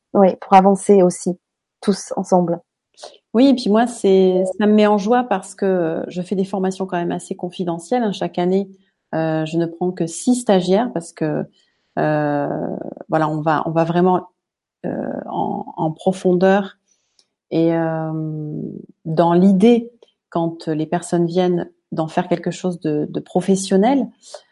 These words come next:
Speaker 2: Euh, et donc, bah, du coup, voilà, six personnes par an sur trois ans de numérologie. Euh, bah là, avec cette formation, ça me permet vraiment de l'agrandir à tous, de permettre à des personnes qui ne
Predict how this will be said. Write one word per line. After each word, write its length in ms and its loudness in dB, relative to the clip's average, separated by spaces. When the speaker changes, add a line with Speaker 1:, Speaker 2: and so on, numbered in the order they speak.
Speaker 2:
Euh, 960 -2
et 80 2
donc, 180 4
bah, 120 4
du 180 -8
coup, 120 0
voilà, 240 2
six 180 -8
personnes 420 -2
par 240 -4
an 260 -2
sur 400 -6
trois 400 0
ans 140 4
de 120 2
numérologie. 760 0
Euh, 600 0
bah 120 2
là, 380 2
avec 240 2
cette 180 -2
formation, 420 -4
ça 160 -4
me 60 -6
permet 220 -6
vraiment 280 0
de 100 0
l'agrandir 720 2
à 100 -2
tous, 400 0
de 80 2
permettre 420 -2
à 40 -2
des 120 -2
personnes 460 -2
qui 140 -8
ne 100 -2